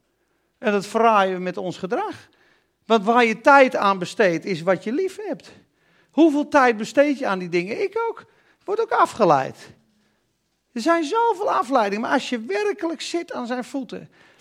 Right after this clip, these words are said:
Hè, dat is een godsman, die is echt ver. Hè? Die loopt op een niveau van hier, dan zeg je, "Jongens, dit is werkelijk ongelooflijk."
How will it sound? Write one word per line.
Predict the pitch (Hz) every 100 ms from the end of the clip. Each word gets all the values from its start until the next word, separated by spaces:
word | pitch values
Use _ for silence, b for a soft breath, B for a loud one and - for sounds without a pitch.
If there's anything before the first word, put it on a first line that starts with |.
| b
Hè, | - 302
dat | 311 220
is |
een | 262 233
godsman, | 320 381 247 294 285
die | 269
is | 320 -
echt | - 254 -
ver. | - 185 170
Hè? | 226
Die | 247
loopt | 262 269 262
op | 247
een | 262
niveau | 254 233 285 294 403 -
van | 240 226
hier, | 214 269 285 285
dan | 208 233 190
zeg | - 247 -
je, | 226
"Jongens, | 233 220 196
dit | 233 226
is | 208 185 175
werkelijk | 269 277 254 226 220 185
ongelooflijk." | 233 214 196 170 139 - 131